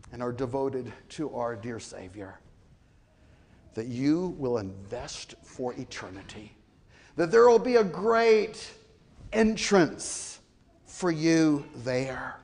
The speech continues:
And so Jesus is saying, in light of your future destiny, act shrewdly now. And maybe you have to change course.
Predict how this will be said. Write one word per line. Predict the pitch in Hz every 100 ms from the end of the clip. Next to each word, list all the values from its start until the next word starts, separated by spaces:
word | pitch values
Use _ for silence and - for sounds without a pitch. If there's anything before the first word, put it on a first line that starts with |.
| - _ _ _ - - -
And | -
so | - 247 226
Jesus | 175 233 254 254 247 240 220
is | 208
saying, | - - 208 202 214 202 151 - -
in | 233 220 214
light | 214 220 247 285 269 - - - - - - - -
of | 226 226 220 180 -
your | 170 220 208 190 151
future | - - 240 277 - 269
destiny, | 214 214 220 - - 180 165 156 123 - _ _ _ _ _ _ _ _ _ - -
act | 175 175 - - - _
shrewdly | - - - 151 131 104 107 101 _ _
now. | 110 95 - - - - _ _ _ - _ _ _ - - -
And | - 220
maybe | 285 285
you | 277
have | 240
to | 220
change | - 208 170 -
course. | - 247 294 277 - -